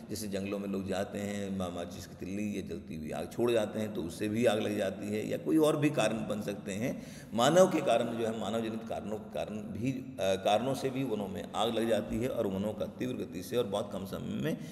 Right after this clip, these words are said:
विनाश होता है। कृषि भूमि में विस्तार के लिए झूमिंग कृषि के कारण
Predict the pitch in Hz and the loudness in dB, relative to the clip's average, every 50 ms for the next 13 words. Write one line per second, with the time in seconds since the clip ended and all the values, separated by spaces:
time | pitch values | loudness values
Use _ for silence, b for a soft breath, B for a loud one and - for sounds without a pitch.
0 | B B B B 147 151 160 147 135 117 117 104 78 - - - - - 135 135 | B B B B 0 2 2 4 4 2 2 0 -2 -6 -8 -10 -4 -2 0 0
1 | 120 - 87 80 90 87 80 76 - - B B B B B B B B B B | 0 -2 -4 -6 -6 -6 -8 -8 -10 -12 B B B B B B B B B B
2 | B B - 156 143 - 226 214 185 175 175 175 175 170 165 165 147 131 120 - | B B 0 0 4 4 6 6 6 4 4 4 2 2 4 4 2 2 2 4
3 | 139 135 139 139 139 - 135 131 127 131 120 107 107 110 120 127 123 117 - 98 | 4 4 4 2 2 2 2 4 4 4 2 2 0 0 0 -2 -2 -2 -4 -4
4 | - 113 113 110 - 110 95 - 95 101 110 110 | -2 -2 -4 -2 -2 -2 0 2 2 2 2 0